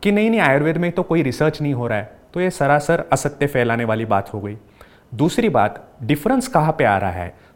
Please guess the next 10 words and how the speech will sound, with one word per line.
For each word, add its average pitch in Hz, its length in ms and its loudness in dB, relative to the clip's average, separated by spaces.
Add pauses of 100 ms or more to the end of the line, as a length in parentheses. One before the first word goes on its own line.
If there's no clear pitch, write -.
तो 180 60 -2
मैं 220 160 0
तीन 233 280 0
प्रमुख 190 680 0
मुद्दों 143 380 0
के 165 120 -2
ऊपर 135 280 0
ध्यान 113 240 -2
देना 104 200 -4
चाहूँगा 98 500 -6